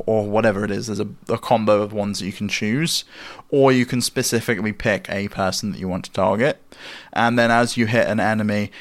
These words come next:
it sends it over to someone. Uh, and you also get coins. But as you get coins, the game also can become easier for you because you can start the next level with a power-up.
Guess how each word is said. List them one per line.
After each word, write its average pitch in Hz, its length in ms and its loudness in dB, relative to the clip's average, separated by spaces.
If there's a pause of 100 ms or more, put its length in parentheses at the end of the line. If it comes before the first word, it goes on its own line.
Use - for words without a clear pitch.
(120)
it 120 180 -2
sends 110 280 0
it 113 100 4
over 107 320 0
to 104 280 -4
someone. 98 520 -2 (480)
Uh, 98 180 2
and 113 120 2
you 110 80 2
also 107 280 0
get 107 160 0
coins. 147 500 -2 (280)
But 127 100 4
as 160 180 4
you 202 80 0
get 180 200 2
coins, 170 460 0 (100)
the 120 180 -4
game 131 300 2
also 131 300 2
can 127 220 0
become 120 380 0
easier 120 400 0
for 147 240 -2
you 185 140 2
because 131 260 -2
you 120 60 -4
can 117 160 -4
start 123 420 2
the 117 80 0
next 117 320 -4
level 120 580 2
with 113 280 0
a - 20 -8
power-up. 104 560 2